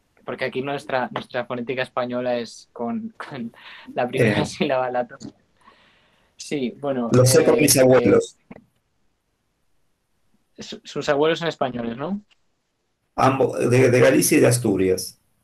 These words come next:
Speaker 1: Ah, sí, bueno, claro. Bueno, es que, eh, los, los españoles en Argen-, en Argentina somos los gallegos, ¿no? <laughs>
Speaker 2: Es un término genérico, pero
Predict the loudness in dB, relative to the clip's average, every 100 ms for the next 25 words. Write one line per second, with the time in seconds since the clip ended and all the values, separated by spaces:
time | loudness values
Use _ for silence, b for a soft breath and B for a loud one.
0 | _ _ _ _ _ _ _ _ _ _
1 | _ _ _ _ _ -20 -6 -2 -2 -4
2 | -10 -8 -6 -8 -2 -2 -2 -6 -6 -8
3 | -8 -6 -6 -6 -6 -6 -8 _ _ _
4 | _ _ _ _ _ -10 -8 -6 -10 -4
5 | -2 -2 -4 -4 -6 -6 -10 -10 -10 -10
6 | -10 -8 -8 -8 -8 -8 -8 -6 -6 -8
7 | -10 -12 -10 -10 -10 -12 -4 -4 -2 -6
8 | -4 -10 -8 0 2 4 4 4 6 4
9 | 4 4 4 4 2 0 -2 -4 -2 -2
10 | -4 -10